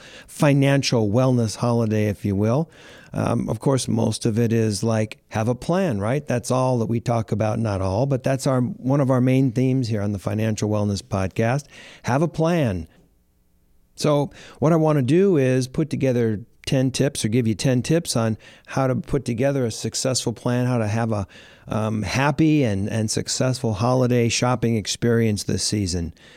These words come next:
So here we go. Number one, you gotta determine the top amount that you're going to spend.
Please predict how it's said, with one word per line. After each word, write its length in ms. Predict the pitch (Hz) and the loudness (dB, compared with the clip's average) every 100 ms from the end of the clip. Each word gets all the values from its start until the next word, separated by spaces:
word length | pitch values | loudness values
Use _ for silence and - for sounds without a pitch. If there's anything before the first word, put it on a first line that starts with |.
| - - | -20 -4
So 240 | - 139 | 0 2
here 160 | 113 160 | 4 4
we 120 | 156 | 4
go. 340 | 143 127 87 - - - - | 4 2 0 -6 -20 -20 -6
Number 280 | - 151 156 | 0 2 4
one, 460 | 151 151 131 92 85 _ _ _ - _ _ _ | 4 4 2 -2 -6 _ _ _ -16 _ _ _
you 140 | - 113 | -4 0
gotta 320 | 131 135 151 | 2 2 2
determine 520 | 139 127 139 135 127 | 0 0 0 2 2
the 100 | 104 | 0
top 280 | - 120 117 | -2 -2 0
amount 420 | 120 110 107 107 | 0 0 -2 -4
that 120 | - | -4
you're 180 | 107 107 | -4 -4
going 180 | 101 98 | -4 -4
to 80 | 95 | -6
spend. 560 | - - 95 76 76 | -6 -4 -4 -4 -10